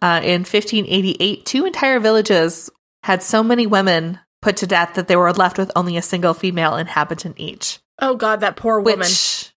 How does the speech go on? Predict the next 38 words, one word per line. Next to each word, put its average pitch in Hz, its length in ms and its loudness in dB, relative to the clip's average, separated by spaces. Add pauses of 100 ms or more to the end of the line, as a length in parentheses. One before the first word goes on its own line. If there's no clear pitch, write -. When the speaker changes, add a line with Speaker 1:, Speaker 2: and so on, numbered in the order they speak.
(120)
Speaker 1:
they 269 120 4
may 392 220 4
have 370 100 2
been 339 160 4
small 285 320 4
villages, 247 540 4
I'm 233 180 2
sure, 240 340 2
'cause - 360 -2
it's - 420 -8
fifteen 214 420 0
eighty-one, 190 760 0
but 185 240 0
holy 247 640 0
mother 190 420 0
of 175 220 -2
God. - 400 -2 (220)
<laughs> - 200 -20
Speaker 2:
Can 269 140 -2
you 320 160 0
imagine 240 440 0
being 247 200 -2
the 214 220 -6
only 214 320 0
woman 214 340 0
left 196 460 -2
in 220 140 -2
a 208 40 2
village 208 420 0
where 208 80 -4
they 196 180 0
have 196 240 -4
killed 214 400 0 (100)
all 208 200 2
of 208 140 0
the 208 160 -2
other 196 260 0
women? 196 460 -2